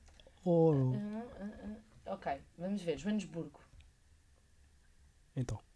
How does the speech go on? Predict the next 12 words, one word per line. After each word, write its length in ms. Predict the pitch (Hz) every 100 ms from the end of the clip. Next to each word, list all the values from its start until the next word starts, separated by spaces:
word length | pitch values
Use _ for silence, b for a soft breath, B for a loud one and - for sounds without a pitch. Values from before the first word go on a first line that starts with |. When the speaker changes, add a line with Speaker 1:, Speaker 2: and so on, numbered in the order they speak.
| _ - -
Speaker 1:
quanto 140 | 127 113
está 100 | 113
mais? 240 | 107 107 - - -
Speaker 2:
Quanto 160 | 196 185
é 40 |
que 120 | 175
achas 260 | 170 - -
que 120 | 170
é? 80 | 160 b b b b - -
Speaker 1:
Quanto? 160 | 139
Speaker 2:
Para 20 |
Joanesburgo. 600 | 120 185 175 165 151 -